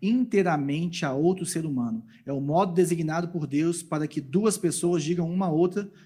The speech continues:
"Pertenço completa, inteira e exclusivamente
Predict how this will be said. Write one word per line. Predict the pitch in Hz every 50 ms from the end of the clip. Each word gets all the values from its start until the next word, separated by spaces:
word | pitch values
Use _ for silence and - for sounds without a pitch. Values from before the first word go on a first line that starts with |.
| _ _
"Pertenço | - 139 117 - - 135 127 131 131
completa, | 123 123 120 123 147 156 180 196 196 190 190 190 185 185 -
inteira | 143 135 127 135 143 147 151 165 165 170 170 165 - - _ _ _ _
e | - 139
exclusivamente | 139 131 - - 139 127 123 127 131 127 120 117 117 117 123 120 117 - - - - - _